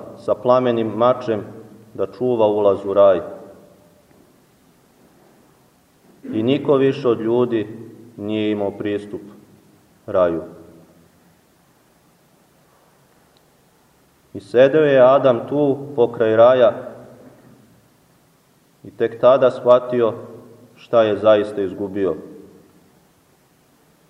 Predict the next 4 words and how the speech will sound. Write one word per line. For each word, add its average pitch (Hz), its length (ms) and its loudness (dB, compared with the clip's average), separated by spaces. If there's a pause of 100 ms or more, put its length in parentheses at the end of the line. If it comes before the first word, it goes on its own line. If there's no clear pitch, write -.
(240)
Obnažen 113 720 0 (560)
od 98 160 -8
blagodati 110 640 2
Božje, 117 800 -4